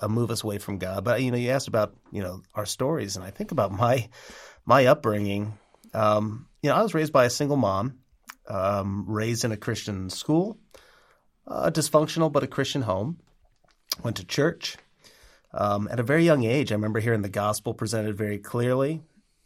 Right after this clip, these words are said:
responded, um, positively towards it. And, you know, I look at my childhood through my high school years and I go, "Man,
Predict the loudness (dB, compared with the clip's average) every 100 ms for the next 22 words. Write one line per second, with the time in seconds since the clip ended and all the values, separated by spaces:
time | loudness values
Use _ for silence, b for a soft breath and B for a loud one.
0 | _ _ _ _ _ -10 -6 -4 -2 0
1 | 2 2 0 -2 -4 -2 0 0 0 0
2 | 2 0 0 -4 -6 -4 -2 -2 -2 -6
3 | -10 b b b b b b b -2 2
4 | 4 2 0 _ _ _ _ -4 2 4
5 | 4 4 2 4 4 2 -4 -6 4 4
6 | 4 0 -2 -2 0 0 -4 -2 0 0
7 | -2 0 0 0 -4 -4 -2 0 -2 0
8 | 2 0 2 0 0 0 0 2 2 0